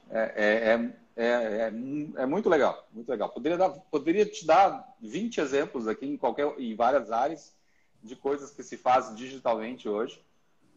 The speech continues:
né? A, a, só uma, até já tá sendo iniciado até pra aplica-,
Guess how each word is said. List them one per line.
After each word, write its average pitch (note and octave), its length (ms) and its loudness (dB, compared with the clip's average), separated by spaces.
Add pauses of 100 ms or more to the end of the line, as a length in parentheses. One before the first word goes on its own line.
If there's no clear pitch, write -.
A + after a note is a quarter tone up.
(120)
né? G2 320 -6 (340)
A, G#2+ 140 0 (220)
a, - 220 0 (140)
só C4 340 4
uma, A2 240 2
até G3 540 2
já C#3 140 -6
tá - 240 -8
sendo A#3 300 -10
iniciado F#3 720 -2
até D#3 540 -2 (140)
pra F#3 160 2
aplica-, G3 400 -2